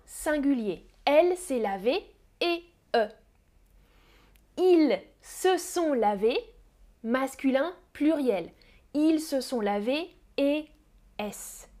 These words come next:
Et elles, féminin, pluriel, elles se sont lavées et e s. Voilà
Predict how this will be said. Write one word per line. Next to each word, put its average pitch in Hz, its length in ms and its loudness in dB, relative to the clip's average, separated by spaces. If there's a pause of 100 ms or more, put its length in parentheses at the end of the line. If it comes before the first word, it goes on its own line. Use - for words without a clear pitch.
(760)
Et 220 260 -2
elles, 294 380 10 (340)
féminin, 226 540 -4
pluriel, 190 520 -2 (240)
elles 302 260 6
se 240 180 -6
sont 208 180 -8
lavées 185 480 -6 (380)
et 311 240 0 (320)
e 220 160 -4 (480)
s. - 480 -16 (260)
Voilà 208 380 0